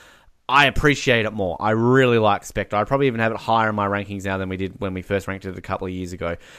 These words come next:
Um, but just this opening sequence, I mean, this is all in the trailers. I think we talked a lot about this in our eight hundred and twenty-seven episodes of this, of the helicopter stunt and just everything along those lines. But there's just something about this opening sequence which is incredible. And just the, even the way it starts with,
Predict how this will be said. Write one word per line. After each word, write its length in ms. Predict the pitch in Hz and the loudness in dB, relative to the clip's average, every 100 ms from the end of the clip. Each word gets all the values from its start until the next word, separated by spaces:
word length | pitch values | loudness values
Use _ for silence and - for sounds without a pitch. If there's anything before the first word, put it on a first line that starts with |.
| - - - | -20 -20 -6
Um, 420 | 123 120 113 110 | 2 4 4 2
but 160 | 110 151 | -2 0
just 160 | 233 - | 0 0
this 140 | 180 | 2
opening 320 | 123 131 110 | 2 2 0
sequence, 420 | 101 117 120 110 107 | -2 -2 0 -2 -2
I 40 | |
mean, 340 | 110 110 101 - _ _ _ _ _ - | -2 -2 -4 -8 _ _ _ _ _ -2
this 120 | - | 0
is 100 | 139 143 | 4 6
all 160 | 160 | 6
in 40 | 147 | 4
the 80 | |
trailers. 440 | 123 120 120 127 117 | 0 2 4 6 4
I 60 | |
think 140 | 113 123 | 2 -2
we 80 | 110 | -2
talked 220 | 123 123 | -2 0
a 40 | |
lot 160 | 107 110 | 2 2
about 260 | 107 104 107 | 2 0 0
this 280 | 104 - | -4 -6
in 140 | 123 104 | -6 -2
our 240 | 101 101 107 | 0 2 0
eight 100 | 104 | 0
hundred 220 | 104 98 | -2 -4
and 100 | 95 | -4
twenty-seven 420 | 110 104 104 98 | -6 -4 -4 -2
episodes 440 | 98 98 98 98 | -4 -2 -2 -2
of 40 | 92 | -4
this, 180 | 98 92 | -6 -6
of 40 | |
the 60 | 90 | -4
helicopter 380 | 98 101 95 - | -2 -2 -4 -8
stunt 360 | - 98 95 | -4 -4 -4
and 100 | 98 | -8
just 140 | 95 123 | -4 -2
everything 280 | 120 107 | -2 -4
along 140 | 101 98 | -6 -6
those 160 | 95 98 | -4 -4
lines. 320 | 98 95 90 | -4 -4 -6
But 140 | 101 - - - - - | -8 -10 -20 -20 -20 -4
there's 180 | - 170 | -2 0
just 180 | 233 - | 0 0
something 380 | 214 208 202 160 | 2 2 0 -2
about 400 | 113 120 120 123 | 2 2 2 0
this 160 | 117 | -6
opening 360 | - 123 113 110 | -2 -2 -2 -8
sequence 400 | - 110 107 98 | -4 -4 -4 -10
which 120 | 98 | -10
is 120 | 104 | -8
incredible. 580 | 95 - 107 101 95 92 | -8 -4 -2 0 0 -2
And 120 | 107 110 | -4 -6
just 180 | 120 | -4
the, 120 | 143 160 | -4 -2
even 160 | 175 | -2
the 60 | 190 | 2
way 180 | 170 143 | 2 2
it 100 | - | 0
starts 420 | - 120 123 - | 2 2 2 -2
with, 160 | 113 | -6